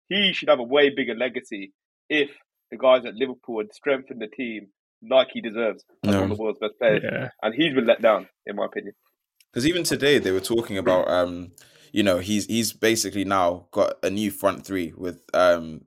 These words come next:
Speaker 2: with Gakpo and, and, and Nunez. And it's almost like he has to shoulder the burden of the results 'cause he's the, the most senior player and they're still,
Speaker 1: Mm.
Speaker 2: you know, adapting and, and learning. So I feel like today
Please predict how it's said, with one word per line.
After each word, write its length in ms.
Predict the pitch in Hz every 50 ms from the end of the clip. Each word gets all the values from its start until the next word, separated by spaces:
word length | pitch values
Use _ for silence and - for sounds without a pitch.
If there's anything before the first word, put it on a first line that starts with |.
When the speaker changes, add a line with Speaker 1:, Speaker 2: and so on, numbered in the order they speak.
| _ -
Speaker 2:
with 180 | - 85 82 -
Gakpo 420 | - 101 - - - - 90 85
and, 160 | 85 85 85 - -
and, 200 | - 85 82 - -
and 120 | - 85
Nunez. 340 | 90 110 113 82 78 78 - -
And 80 | - 92
it's 120 | 80 -
almost 260 | 107 120 120 110 -
like 140 | 98 85 -
he 140 | - 104 107
has 140 | 123 131 127
to 100 | 98 90
shoulder 560 | - - 117 113 110 104 92 90 87 85 87 _ _ _ _ _ _ -
the 80 | 90 85
burden 480 | - - 107 107 - - 85 80 71 -
of 240 | - 80 85 - - - _
the 120 | - 92 90
results 360 | 87 82 104 101 98 - -
'cause 140 | - 95 -
he's 180 | 104 110 101 -
the, 120 | 92 87
the 140 | - - 78
most 280 | 85 98 92 90 -
senior 240 | - 101 101 95 87 82
player 340 | - 107 98 85 80 - _ -
and 120 | 92 92
they're 80 | 95 95
still, 280 | 92 - - 98 92 92
Speaker 1:
Mm. 120 | 101 98
Speaker 2:
you 40 | 92
know, 120 | 92 85 82
adapting 440 | - - 95 - - - - 87
and, 100 | 85 82 - -
and 100 | 80 87
learning. 280 | 95 92 85 80 78
So 120 | - - 92
I 40 |
feel 160 | 98 - 107 104
like 160 | 95 - -
today 480 | - 95 76 107 110 101 92 95 98